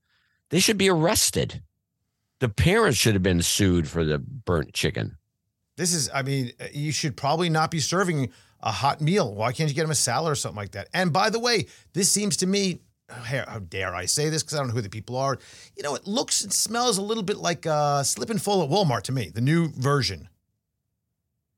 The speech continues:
Speaker 1: Yeah, I don't know how they get that second degree. They'd have to get a doctor to sign off on that second degree burn.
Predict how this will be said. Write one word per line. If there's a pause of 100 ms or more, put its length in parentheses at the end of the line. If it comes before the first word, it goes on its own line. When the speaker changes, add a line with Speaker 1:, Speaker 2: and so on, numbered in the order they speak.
(2000)
Speaker 1:
Yeah,
I
don't
know
how
they
get
that
second
degree.
They'd
have
to
get
a
doctor
to
sign
off
on
that
second
degree
burn.